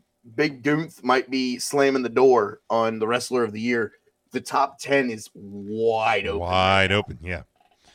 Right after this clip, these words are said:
Speaker 2: And especially
Speaker 1: So
Speaker 2: considering, I mean, if you, if the reports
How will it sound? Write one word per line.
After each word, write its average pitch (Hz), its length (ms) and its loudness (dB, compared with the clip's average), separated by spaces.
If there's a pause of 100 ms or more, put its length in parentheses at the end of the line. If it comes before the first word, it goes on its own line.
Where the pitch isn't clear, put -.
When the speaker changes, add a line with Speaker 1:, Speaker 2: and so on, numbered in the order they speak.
(220)
Speaker 2:
And 110 120 -2
especially 135 440 4
Speaker 1:
So 127 40 -2
Speaker 2:
considering, 127 460 4
I 117 40 2
mean, 113 160 2
if 104 100 2
you, 113 340 2
if 110 260 -2
the 104 220 -6
reports 120 880 -2